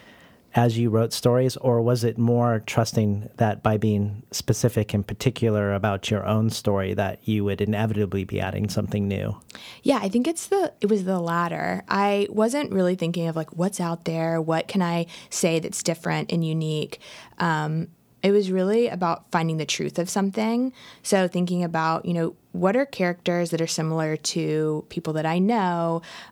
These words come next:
Speaker 2: um, myself, uh, my community, friends, and how do I really get, uh, at the truth of who they are, what they think about, the way they speak, uh, and how do I write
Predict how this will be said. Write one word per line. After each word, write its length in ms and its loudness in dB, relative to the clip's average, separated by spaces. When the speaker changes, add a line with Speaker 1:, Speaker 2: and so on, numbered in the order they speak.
Speaker 2:
um, 460 0
myself, 960 0
uh, 540 -2
my 260 2
community, 540 2
friends, 500 0
and 140 0
how 220 0
do 60 4
I 80 2
really 280 0
get, 460 -2
uh, 280 0
at 120 -6
the 80 0
truth 360 -4
of 280 -4
who 160 0
they 160 0
are, 640 -2
what 240 -2
they 120 -2
think 240 -4
about, 760 -2
the 120 0
way 100 -4
they 140 -2
speak, 840 -6
uh, 240 0
and 100 -2
how 140 -4
do 60 0
I 100 0
write 380 -4